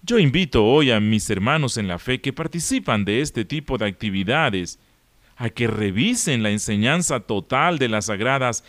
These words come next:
Escrituras, puesto que no hallamos ejemplo de la Iglesia Apostólica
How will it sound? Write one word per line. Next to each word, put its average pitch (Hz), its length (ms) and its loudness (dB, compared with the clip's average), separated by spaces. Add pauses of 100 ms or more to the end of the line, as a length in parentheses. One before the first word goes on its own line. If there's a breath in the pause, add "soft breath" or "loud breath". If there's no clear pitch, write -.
(140 soft breath)
Escrituras, 123 1000 -2 (1120)
puesto 190 400 4
que 160 160 4
no 214 180 2
hallamos 151 500 2
ejemplo 156 640 0
de 117 120 2
la 104 80 2
Iglesia 120 580 -2
Apostólica 127 960 -2